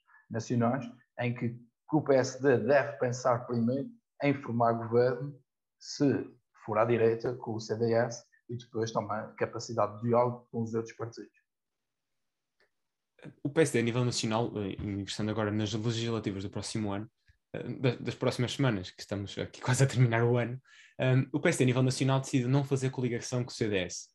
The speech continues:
Speaker 2: No entanto, nos Açores, ehm, criaram a nova Aliança Democrática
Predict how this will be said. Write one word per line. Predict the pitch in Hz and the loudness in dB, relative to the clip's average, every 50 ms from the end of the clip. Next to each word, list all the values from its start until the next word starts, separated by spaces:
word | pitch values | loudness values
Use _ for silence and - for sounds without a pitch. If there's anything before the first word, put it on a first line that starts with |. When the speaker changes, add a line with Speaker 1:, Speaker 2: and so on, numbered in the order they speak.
| _ - | _ 0
Speaker 2:
No | 123 135 | 4 4
entanto, | 135 131 127 127 131 120 | 6 6 6 4 4 2
nos | 113 107 123 | 0 -2 -4
Açores, | 117 - - 117 113 110 117 117 - - _ - - _ _ - | -4 -2 -2 0 2 2 0 -2 -6 -14 _ -20 -20 _ _ -4
ehm, | - 120 120 117 117 113 113 113 107 - - - | 0 2 2 2 2 0 0 -2 -4 -6 -6 0
criaram | - 131 131 131 127 127 127 127 127 - - 123 123 | 4 6 6 6 6 6 4 2 0 -2 -2 -2 0
a | - 120 | 2 4
nova | 123 135 135 135 127 123 | 4 4 4 4 4 0
Aliança | 117 117 117 - - 104 | 0 0 -4 -4 -6 -6
Democrática | 104 110 98 - 110 110 113 117 120 107 - - 110 110 | -6 -8 -6 -4 -2 -2 0 0 -2 -4 -4 -6 -8 -8